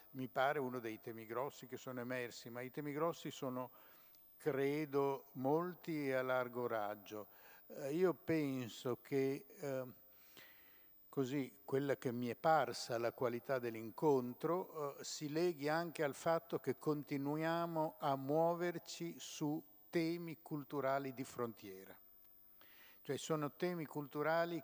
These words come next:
che, eh, si stanno ormai affermando lentamente, si stanno affermando, eh, diciamo, molto spesso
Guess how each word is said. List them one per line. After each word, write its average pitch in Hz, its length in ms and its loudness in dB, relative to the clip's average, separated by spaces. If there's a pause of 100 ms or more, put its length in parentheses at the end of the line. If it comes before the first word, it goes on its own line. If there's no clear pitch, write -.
che, 160 320 -4 (460)
eh, 120 280 -2
si - 200 -8
stanno 147 440 2
ormai 127 300 0
affermando 113 1040 -4 (280)
lentamente, 120 1080 -4
si - 180 -10
stanno 139 360 -4
affermando, 123 880 -4 (460)
eh, 135 320 -12
diciamo, 127 880 -4
molto 147 480 -4
spesso - 840 -4